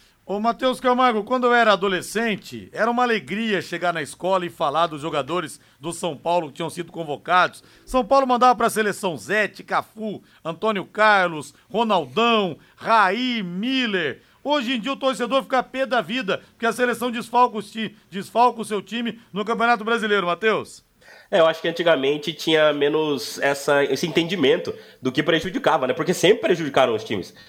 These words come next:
Speaker 2: Nunca teve paralisação de campeonato, a C B F nunca se preocupou com isso.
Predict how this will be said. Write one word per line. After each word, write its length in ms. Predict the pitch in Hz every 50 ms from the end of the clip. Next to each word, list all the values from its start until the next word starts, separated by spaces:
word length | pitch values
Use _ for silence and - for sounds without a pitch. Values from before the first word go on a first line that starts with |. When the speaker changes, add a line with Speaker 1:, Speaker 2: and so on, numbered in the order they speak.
| _ -
Speaker 2:
Nunca 220 | 98 110 - 165
teve 180 | - 170 156 -
paralisação 500 | - 143 139 135 123 120 123 117 - 131
de 80 | 113 107
campeonato, 920 | 131 117 104 120 107 92 95 104 120 123 123 - 117 107 101 98 92 92 -
a 200 | - _ _ -
C 40 | -
B 120 | 117 117
F 140 | 113 - 117
nunca 240 | 117 127 127 151 139
se 100 | - -
preocupou 400 | - 139 135 135 - - 135 127
com 160 | - 135 123
isso. 420 | 113 123 139 160 156 - 196 165